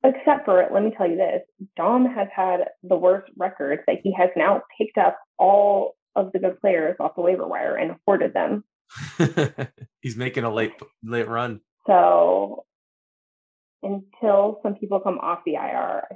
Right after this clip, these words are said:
Speaker 1: feel like his team is gonna be okay. He didn't he have, like, the highest score this week? Pretty sure he is.
Speaker 2: I, I don't, I, yeah, I don't know. I mean, I'm just looking at his team. He's got, like,
Speaker 1: Yeah.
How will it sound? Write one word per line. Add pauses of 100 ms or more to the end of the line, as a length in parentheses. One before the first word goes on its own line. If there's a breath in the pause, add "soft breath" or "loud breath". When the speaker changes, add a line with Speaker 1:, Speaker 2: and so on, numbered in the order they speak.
Speaker 1:
feel
like (280)
his
team
is
gonna
be
okay. (760)
He
didn't
he
have,
like,
the
highest
score
this
week? (760)
Pretty
sure
he
is. (220)
Speaker 2:
I,
I
don't,
I,
yeah,
I
don't
know.
I
mean,
I'm
just
looking
at
his
team.
He's
got,
like,
Speaker 1:
Yeah.